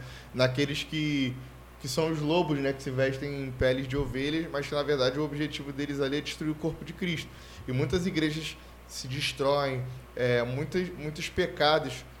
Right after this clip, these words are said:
é, acontecem na igreja onde, onde não existe arrependimento de pecados, não existe, é, contrição de coração, e as pessoas estão lá fa-, fazendo as coisas na igreja como se nada tivesse acontecido.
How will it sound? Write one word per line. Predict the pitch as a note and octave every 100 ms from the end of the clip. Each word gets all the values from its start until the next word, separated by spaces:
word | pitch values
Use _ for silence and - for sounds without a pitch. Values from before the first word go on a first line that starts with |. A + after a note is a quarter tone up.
| -
é, | - B2
acontecem | B2 C#3 C#3 C3 D3 D3+ E3
na | D3+
igreja | B2+ C#3+ C#3+ B2 B2
onde, | C3+ C3+ D3 - -
onde | F#2+ C3+ C3
não | D3
existe | E3+ D3+ D3+ - D3 C3+ C3
arrependimento | B2+ B2+ B2+ C3+ B2+ C3+ C3
de | -
pecados, | C3+ B2 C3+ C3+ C3 B2 - - -
não | B2+ C3 D3
existe, | E3 C#3+ D3+ D3+ - D#3 D3+ C#3 B2+ - - -
é, | A#2 A#2+
contrição | A#2 D3 D3 - D3+
de | -
coração, | D#3+ D#3 D3+ D#3+ D#3 G3 F#3+ - -
e |
as | F3
pessoas | F3 F#3 F#3
estão | F#3 G#3
lá | F#3 F#3
fa-, | F#3+ -
fazendo | - G3+ F3 E3+ F3 F#3 F3 D#3
as | C#3+ D3
coisas | - D#3 D3
na | D#3+
igreja | D3+ D#3+
como | - F3+
se | F3
nada | F3 E3
tivesse | - E3 E3
acontecido. | F3 F3+ G3 G3